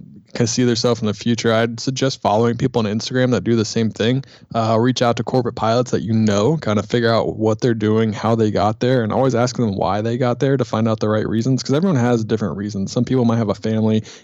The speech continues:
and corporate just works better. Some people might hate corporate and wish they'd go to the airline. So it's interesting to, to get everyone's feedback and to see what works best for them. But through that, y-, creating those conne-, connections, you're gonna find out, "Hey, well, I just left my last job," and they're gonna want a job flying their Learjet.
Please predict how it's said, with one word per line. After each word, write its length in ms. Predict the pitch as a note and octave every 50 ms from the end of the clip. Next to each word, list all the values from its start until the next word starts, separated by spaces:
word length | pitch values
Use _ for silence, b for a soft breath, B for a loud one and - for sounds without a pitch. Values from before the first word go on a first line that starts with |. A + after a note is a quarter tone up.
| B
and 180 | - G#2+ G2+ G2
corporate 300 | - A2+ A2 - G2 F#2+
just 160 | G#2+ G2 -
works 260 | G2 F2+ F#2 F2 -
better. 320 | - - D#2+ D#2 D#2+ E2 E2+
Some 180 | - - A#2
people 240 | A2+ A#2 A#2 - G#2+
might 180 | A2 G#2+ F2+ -
hate 200 | - D3 F#3+ -
corporate 340 | - C3 A#2+ - C#3 C3
and 80 | C#3 B2+
wish 140 | B2+ A#2 -
they'd 100 | C3 B2
go 120 | B2 A#2
to 60 | A2+
the 100 | A2 G2+
airline. 360 | G#2+ C3 C#3 A#2+ G2+ F#2+ G2 G2+
So 120 | - A2+
it's 120 | A#2 - -
interesting 560 | - C#3+ C#3+ C3+ C3 C3+ - - D3 C3 B2 A#2
to, 260 | - - A#2+ A2+ A2 B B B B B B -
to 80 | -
get 200 | A#2+ B2+ A#2+ A#2
everyone's 460 | - B2 A#2 B2 A#2+ A2+ A2 G#2 - -
feedback 520 | - A2 G#2+ G#2 G2+ F#2+ F#2+ G2 G2 -
and 140 | A2 G#2 G2+
to 80 | G#2
see 300 | G2 - - A2+ A2+ G#2+
what 220 | G#2 G#2 G#2 - -
works 220 | G#2 G#2 G#2 -
best 240 | - - F#2 G2 -
for 80 | - G#2+
them. 220 | A2 A2+ A2+ A2
But 160 | G#2+ G#2 -
through 160 | - C3+ C3+ B2+
that, 300 | B2 A#2+ C3 C3+ - - -
y-, 220 | - - - C3+ B2+ - -
creating 280 | - - C#3+ C3+ B2+ B2+
those 160 | A#2+ A#2 A2+
conne-, 260 | - - A#2+ A2+ A2+ -
connections, 520 | - - A#2+ A#2 B2 A#2+ - A#2 A2 A2+ A2 B B B B B
you're 120 | _ A#2+ A#2
gonna 120 | C3 C3+
find 280 | B2 - B2+ B2+ B2+ B2+
out, 260 | B2+ B2+ B2+ - - -
"Hey, 240 | C3+ C#3+ C3 A2+ G2
well, 180 | F#2+ G#2 G#2+
I 120 | G#2+ A#2+ C3
just 120 | C3 A2+
left 200 | A#2 A#2 A#2 -
my 80 | A#2 G#2
last 320 | G#2 G#2 A2+ B2+ - -
job," 260 | G#2 F#2 G2 G#2 G#2+
and 100 | A2 G#2
they're 120 | G#2+ G#2+ A2
gonna 140 | A2+ A2
want 260 | G#2+ G#2+ A2 A2 - -
a 320 | - B2 A#2 G#2+ G#2 G#2
job 400 | G2 - G#2+ G2+ G#2 G#2+ A2 G#2+
flying 380 | - - G#2+ G#2+ G#2+ G#2+ G#2+ G2+
their 240 | - G#2 G#2 G2+ G2+
Learjet. 480 | F#2+ A2 C#3 D#3 C#3 - F2 E2+ E2